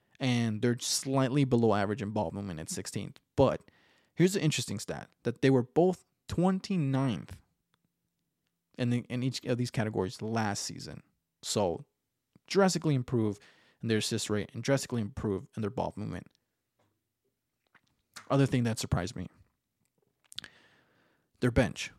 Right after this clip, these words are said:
They have the third best bench in the league. They're averaging forty-five points a game from their bench. That's what they're getting from their bench on a nightly basis, forty-five points a game. And the players who are heading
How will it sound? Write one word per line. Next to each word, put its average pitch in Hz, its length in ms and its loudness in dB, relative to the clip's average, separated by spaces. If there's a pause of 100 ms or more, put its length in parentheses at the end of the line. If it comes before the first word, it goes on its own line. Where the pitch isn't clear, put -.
(760)
They 135 120 4
have 127 160 6
the 120 100 0
third 165 340 6
best 139 240 4
bench 113 340 0 (120)
in 131 120 2
the 117 80 2
league. 92 320 -4 (420)
They're - 160 0
averaging 131 380 2
forty-five 190 840 0
points 156 400 -2
a 101 80 -4
game 120 460 -4 (840)
from 113 220 0
their 98 120 2
bench. - 400 -6 (600)
That's 135 140 2
what 185 80 2
they're 180 60 4
getting 127 320 2 (480)
from 120 160 4
their 113 80 4
bench 95 340 -2 (260)
on 113 60 -2
a 110 40 0
nightly 107 260 -2
basis, - 440 -6
forty-five 156 440 4
points 135 200 2
a 120 40 -2
game. 113 180 -4 (1080)
And 113 420 2
the - 80 -2
players 160 340 6
who 143 240 8
are 107 200 2
heading 180 500 2